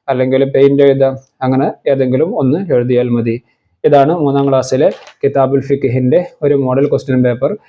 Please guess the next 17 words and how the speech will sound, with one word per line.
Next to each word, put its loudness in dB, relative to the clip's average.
വിദ്യാർത്ഥികൾ 0
നിർബന്ധമായും 2
നേരത്തെ 0
നമ്മൾ 0
അപ്ലോഡ് 0
ചെയ്ത 0
ഫുൾ 6
റിവിഷൻ 2
വീഡിയോ 4
കാണണം. -2
എല്ലാ 0
ഭാഗവും 2
കവർ 2
ചെയ്യുന്ന 0
വീഡിയോ 0
ആണത്. -4
നിർബന്ധമായും -2